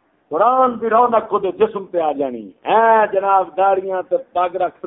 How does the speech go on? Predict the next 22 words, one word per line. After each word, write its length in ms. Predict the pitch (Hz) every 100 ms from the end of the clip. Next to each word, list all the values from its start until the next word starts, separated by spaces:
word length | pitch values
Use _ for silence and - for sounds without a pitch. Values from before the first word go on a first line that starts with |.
| -
تے 140 | 180
اپنے 340 | 170 - 180
لباس 500 | 160 160 170 170 156
تے 60 | 160 151
وضع 220 | 156 165 151
کتا 260 | 160 - 160
تے 100 | 156 - -
سارا 220 | 165 160
اسلام 480 | 156 156 156 151 151
والا 120 | 143 _ _ _ _ 160
جناب 240 | 165 165 151
رنگ 260 | 165 160
ڈھنگ 240 | 147 151 147
اپلائی 300 | - 139 131
کھڑا 200 | 120 107
ہو 60 |
جائے 180 | 92 -
گا۔ 60 | 78 _ _ _ _ _ _ _ _ _ _ _ _ _ _ 139
وکان 440 | 185 - 277 302 294
ردءا 500 | 285 302 302 269 294
للاسلام، 840 | 294 302 285 - 285 311 320 330 339 330 - - _ _ _ _ _ _ _ _ _ _ _ _
تے 60 | -